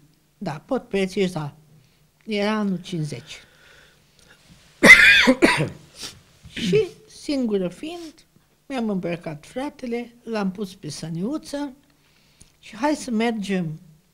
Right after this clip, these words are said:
la”, fabrica era Bernat Andrei, „hai să mergem la Bernat, la <coughs> cinematograf, că tu ai să mergi la școală.” Și acolo rula filmul Mica Școlăriță.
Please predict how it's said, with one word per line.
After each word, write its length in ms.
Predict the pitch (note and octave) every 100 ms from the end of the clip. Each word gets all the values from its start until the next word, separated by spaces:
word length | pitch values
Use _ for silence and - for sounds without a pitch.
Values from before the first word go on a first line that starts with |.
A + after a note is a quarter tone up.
| _ _ _ _
la”, 460 | G3+ F#3 F#3 F3+ - _ _ _ _
fabrica 480 | - A3+ G3 F#3 F3+
era 220 | F3 F#3
Bernat 560 | E3+ F3 E3+ D#3 D3+ -
Andrei, 600 | E3 D#3+ F3+ A3+ D4 C4+ - - -
„hai 160 | - D4
să 140 | -
mergem 440 | G#3+ A3 G3 G3 F#3
la 120 | E3
Bernat, 580 | E3 F3+ - - - A#3+
la 120 | - -
<coughs> 60 | -
cinematograf, 880 | G3+ F3 D#3+ D#3+ D#3 F3 B3 - - - - _ _ _ _ _ _ _ _ _ _ _ _
că 120 | F3
tu 140 | E3
ai 120 | G#3+ A#3
să 120 | F#3+
mergi 260 | E3+ F#3
la 140 | F3+ E3+
școală.” 1200 | - - D3 C#3+ C3 C3 C3 C3+ C3+ D3+ F#3+ G#3 - _ _ _ _ _ _ _ - -
Și 80 | -
acolo 480 | G3+ - D4+ C#4+ A#3+
rula 400 | G3+ G3+ A3+ B3+
filmul 460 | - B3 C4 B3
Mica 340 | A3+ A3+ - A3
Școlăriță. 1000 | - - G#3 G#3 G3+ E3 C#3+ - C#3+